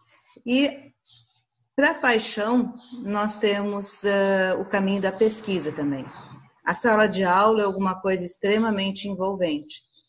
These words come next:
mas quando o professor também se torna pesquisador, eh, da sala de aula, aí ele vai ser cooptado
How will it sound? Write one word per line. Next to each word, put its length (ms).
mas 420
quando 800
o 160
professor 640
também 440
se 220
torna 340
pesquisador, 880
eh, 440
da 180
sala 420
de 160
aula, 560
aí 680
ele 240
vai 180
ser 220
cooptado 1120